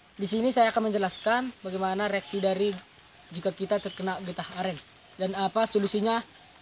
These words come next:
ataupun bagaimana mengobatinya supaya ge-,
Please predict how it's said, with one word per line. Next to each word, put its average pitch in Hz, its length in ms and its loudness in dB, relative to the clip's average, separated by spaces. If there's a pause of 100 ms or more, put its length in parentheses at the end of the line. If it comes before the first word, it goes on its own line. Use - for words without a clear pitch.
(260)
ataupun 190 320 -2
bagaimana 190 560 -2 (400)
mengobatinya 185 720 0
supaya 185 320 -2 (720)
ge-, 165 240 -14